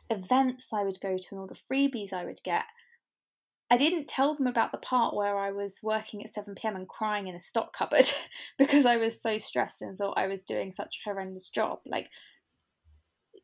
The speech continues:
people tell you the bits they wanna tell you, and just because it looks perfect from the outside doesn't mean it is, doesn't mean that you're the only one feeling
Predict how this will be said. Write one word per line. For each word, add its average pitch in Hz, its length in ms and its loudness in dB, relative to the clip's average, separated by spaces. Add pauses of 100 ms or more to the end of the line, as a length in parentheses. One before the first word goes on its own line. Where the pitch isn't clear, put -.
(280)
people 302 360 2
tell 269 200 2
you 254 120 0
the 233 80 -8
bits - 220 -4
they 220 80 -6
wanna 202 180 -8
tell 220 300 -4
you, 240 280 -2 (360)
and 233 180 4
just 254 220 0
because 277 240 0
it 277 100 -2
looks 254 280 -4
perfect - 420 -6
from 233 120 -8
the 226 80 -4
outside 233 360 -6
doesn't 214 300 -2
mean 233 200 2
it 226 120 -4
is, 208 340 -4
doesn't 240 340 -4
mean 240 200 0
that 226 180 -6 (160)
you're 226 380 0
the 226 220 -4
only 214 320 -2
one 208 260 -2
feeling 208 680 -6